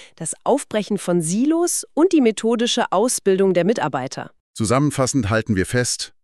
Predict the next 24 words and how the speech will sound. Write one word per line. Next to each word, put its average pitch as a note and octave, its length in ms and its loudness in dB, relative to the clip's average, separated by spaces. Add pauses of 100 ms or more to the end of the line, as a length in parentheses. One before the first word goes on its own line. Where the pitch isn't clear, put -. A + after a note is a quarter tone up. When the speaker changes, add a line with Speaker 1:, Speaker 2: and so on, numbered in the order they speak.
(460)
Speaker 2:
das G#2 180 0
Budget G#2+ 420 2
für C#3 140 -2
eine F#2+ 220 0
technisch B2 420 -2
saubere G#2 460 0
Power G#2 320 -2
B G2+ 80 -2
I F#2 220 -2
Einführung A2+ 560 -2
ist G#2+ 200 -6
in G2+ 100 -2
der F#2 140 0
Realität F#2 720 -4
die G#2+ 80 -4
mit G#2 240 -2
Abstand G#2 480 -2
günstigste G#2+ 640 0
Versicherung E2 680 -4 (360)
gegen F#2+ 240 0
fatale, A2+ 540 0
millionenschwere F2+ 1120 0
unternehmerische F2 720 -2
Fehlentscheidungen. C#2+ 800 -6